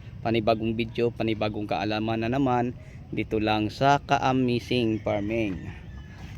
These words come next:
Okay, so habang, ah, naikot tayo sa ating taniman, mga ka-farmers, ah, pag-usapan natin ang fruit shoot borer kasi yun po ang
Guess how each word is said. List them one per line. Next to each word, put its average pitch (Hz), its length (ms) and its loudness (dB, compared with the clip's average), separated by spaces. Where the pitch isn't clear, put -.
Okay, 101 320 -2
so 104 160 0
habang, 143 1200 6
ah, 123 240 6
naikot 127 400 2
tayo 131 160 4
sa 113 160 2
ating 120 240 -6
taniman, 117 400 2
mga 110 160 0
ka-farmers, 107 800 -2
ah, 95 240 0
pag-usapan 113 640 2
natin 110 320 0
ang 104 320 -4
fruit 110 240 -4
shoot - 240 -8
borer 104 480 0
kasi 104 560 -4
yun 117 240 2
po 117 400 2
ang 98 560 0